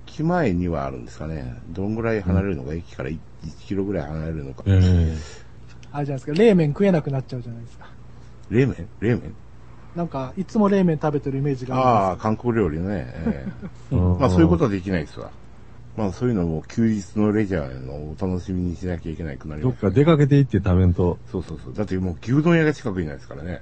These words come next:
Speaker 2: <laughs> ああ。
Speaker 3: 死活問題。
Speaker 2: お前そうわ。どうしますの？食事。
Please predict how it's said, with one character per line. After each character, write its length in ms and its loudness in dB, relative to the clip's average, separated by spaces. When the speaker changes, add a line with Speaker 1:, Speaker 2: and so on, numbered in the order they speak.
Speaker 2:
<laughs> 120 -16
あ 0 -
あ。 180 0
Speaker 3:
死 80 2
活 120 2
問 380 0
題。 80 -12
Speaker 2:
お 20 2
前 200 4
そ 180 2
う 80 4
わ。 140 -4
ど 180 6
う 60 8
し 80 8
ま 140 8
す 80 4
の？ 160 6
食 300 2
事。 180 0